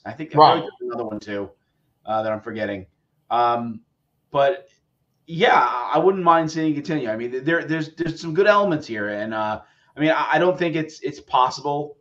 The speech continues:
Speaker 1: to reach the, the, the status that Marvel has had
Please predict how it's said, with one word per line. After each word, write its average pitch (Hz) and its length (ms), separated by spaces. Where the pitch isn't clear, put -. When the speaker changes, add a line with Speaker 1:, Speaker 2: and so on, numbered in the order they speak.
Speaker 1:
to 127 400
reach - 720
the, 117 340
the, 117 180
the 123 100
status 117 440
that - 240
Marvel 113 440
has 127 80
had 135 380